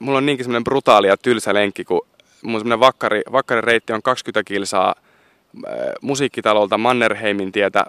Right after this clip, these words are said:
Päätyyn saakka ja siitä Vihdin tietä Malmin kartanoon s-, saakka ja siitä takaisin.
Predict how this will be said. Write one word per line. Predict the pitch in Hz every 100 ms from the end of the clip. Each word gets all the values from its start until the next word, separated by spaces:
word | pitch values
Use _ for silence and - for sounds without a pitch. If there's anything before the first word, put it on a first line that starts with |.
| -
Päätyyn | - 113 107 98
saakka | 98 95 95 104
ja | 101
siitä | 104 101 101
Vihdin | 117 107
tietä | 98 95
Malmin | 101 110 110 101
kartanoon | 98 95 95 87 95 98
s-, | - - _ _ _ _ -
saakka | - 98 - 92
ja | 101
siitä | 117 107
takaisin. | - 110 107 104 113